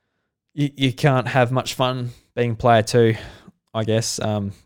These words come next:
but apart from that, everyone's just really embracing this game, and it's a,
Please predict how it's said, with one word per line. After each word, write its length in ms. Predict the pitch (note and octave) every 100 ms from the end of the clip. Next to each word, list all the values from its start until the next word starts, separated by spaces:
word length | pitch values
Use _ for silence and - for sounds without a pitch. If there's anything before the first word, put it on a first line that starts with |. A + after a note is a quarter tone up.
| _
but 140 | C3+ B2+
apart 240 | F#3+ -
from 140 | B2
that, 180 | B2+ G#2
everyone's 300 | B2+ E3 D3+
just 180 | A#2+ A2+
really 200 | C3 B2
embracing 380 | A2+ A2+ A#2+ A#2+
this 160 | G#2+
game, 380 | - G#2+ A2+ G#2+
and 180 | G2+ F2+ _ _ _ _ _ -
it's 160 | B2+ C#3
a, 220 | A#2+